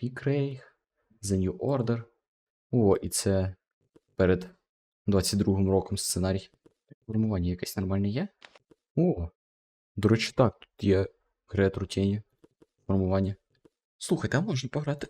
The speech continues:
можна пограти в цьому моді. Так, і я The New Order пропустив.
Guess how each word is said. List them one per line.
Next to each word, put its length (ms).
можна 320
пограти 320
в 60
цьому 400
моді. 480
Так, 180
і 200
я 180
The 260
New 100
Order 340
пропустив. 640